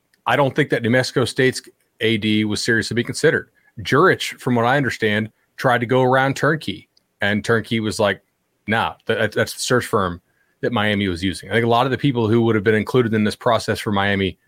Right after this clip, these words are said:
in previous years were cut out, and they were leaking nonsense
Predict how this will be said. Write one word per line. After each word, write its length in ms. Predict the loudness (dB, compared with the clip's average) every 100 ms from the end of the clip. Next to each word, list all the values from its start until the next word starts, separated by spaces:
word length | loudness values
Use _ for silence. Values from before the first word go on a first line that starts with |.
| _ -10
in 100 | 0
previous 400 | 2 2 0 0
years 320 | -2 -2 -6 _ _ _
were 120 | -4
cut 240 | 0 2 2
out, 280 | 0 -4 _
and 160 | -2 2
they 80 | 2
were 140 | 4
leaking 360 | 2 2 0 2
nonsense 680 | 2 0 0 0 0 -8